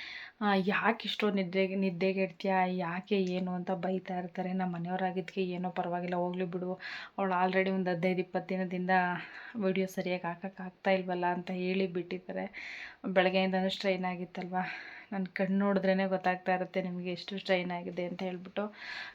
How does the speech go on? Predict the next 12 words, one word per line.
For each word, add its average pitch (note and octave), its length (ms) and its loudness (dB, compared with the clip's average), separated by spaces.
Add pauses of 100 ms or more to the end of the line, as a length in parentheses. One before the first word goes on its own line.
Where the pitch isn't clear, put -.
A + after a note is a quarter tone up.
(100)
ಕಣ್ಣಲ್ಲಿ, G#3 840 8
ಮ್, F3 200 -4 (280)
ಅದು F#3+ 240 6
ನೀರು G3 260 6
ಬರ್ತಾ G3 480 6
ಇದೆ G3+ 140 10
ನನಗೆ, F#3+ 300 2
ರೆಡ್ಗೆ F3+ 380 2
ಆಗ್ಬಿಟ್ಟಿದೆ, F3+ 440 0
ಕಣ್ಣೆಲ್ಲ F3+ 360 -2
ಉರಿತಾ F3+ 360 -4
ಇದೆ. F3 240 -4